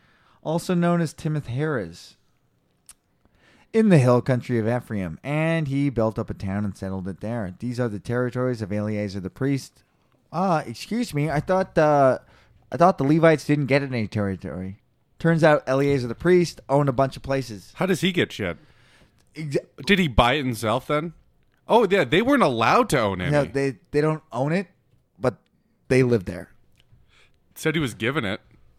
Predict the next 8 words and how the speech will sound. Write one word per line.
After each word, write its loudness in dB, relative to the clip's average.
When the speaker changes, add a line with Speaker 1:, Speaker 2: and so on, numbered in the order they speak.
Speaker 2:
So -18
what -8
does -10
that -4
mean? -14
Speaker 1:
Uh, -8
it -10
means -4